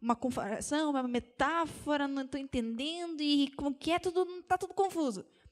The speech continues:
Jesus vai voltar, vai levar o povo dele pro céu,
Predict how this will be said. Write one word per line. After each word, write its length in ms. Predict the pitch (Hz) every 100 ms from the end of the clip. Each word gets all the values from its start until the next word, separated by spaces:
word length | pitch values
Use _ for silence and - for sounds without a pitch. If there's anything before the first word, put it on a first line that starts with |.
| _ _ _ _
Jesus 260 | 202 226 311
vai 120 | 359
voltar, 500 | 302 254 220 208 294 466 _ _ _
vai 280 | 214 254 349
levar 340 | 453 277 254
o 80 | 320
povo 320 | - 277 254
dele 240 | 233 277 269 - _
pro 160 | 269
céu, 400 | 440 - 214 220